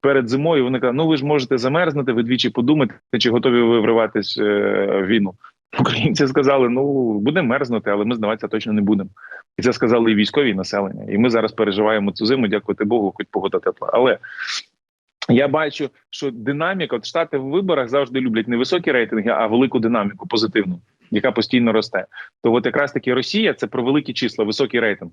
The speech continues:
Багато солдатів, багато, значить, грошей, багато зброї. Але динаміка позитивна на нашій стороні. Ми починали з от такого. У нас була тільки наша зброя. Зараз ми на п'ятдесят мільярдів, там практично за рік зібрали грошей по світу. За цей зберемо стотку.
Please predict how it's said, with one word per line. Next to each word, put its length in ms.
Багато 300
солдатів, 640
багато, 400
значить, 380
грошей, 380
багато 540
зброї. 500
Але 220
динаміка 580
позитивна 520
на 80
нашій 260
стороні. 420
Ми 140
починали 460
з 60
от 80
такого. 480
У 40
нас 120
була 180
тільки 300
наша 240
зброя. 380
Зараз 260
ми 80
на 100
п'ятдесят 340
мільярдів, 420
там 120
практично 440
за 240
рік 180
зібрали 400
грошей 280
по 140
світу. 280
За 140
цей 180
зберемо 300
стотку. 580